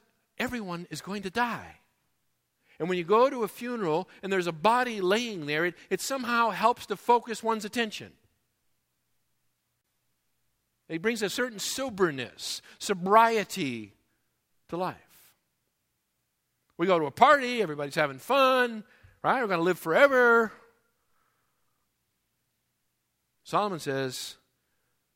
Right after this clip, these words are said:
parties are okay. He's not prohibiting parties. He's just saying, don't forget to go to the funerals too. My kids were young,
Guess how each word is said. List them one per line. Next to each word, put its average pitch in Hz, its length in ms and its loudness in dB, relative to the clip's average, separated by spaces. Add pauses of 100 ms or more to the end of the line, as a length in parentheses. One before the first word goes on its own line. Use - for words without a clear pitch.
(240)
parties 302 300 2
are 240 60 2
okay. 190 560 -2 (500)
He's 214 100 -6
not 294 140 -4
prohibiting 202 460 -2
parties. 156 560 -2 (420)
He's 202 120 -4
just 233 160 -6
saying, 190 300 -2 (200)
don't 262 220 6
forget 302 260 -2
to 294 60 -2
go 254 160 6
to 254 60 0
the 226 80 -4
funerals 214 480 -4
too. 220 300 -8 (2750)
My 180 100 -8
kids 185 200 -2
were 139 60 -6
young, 151 460 -4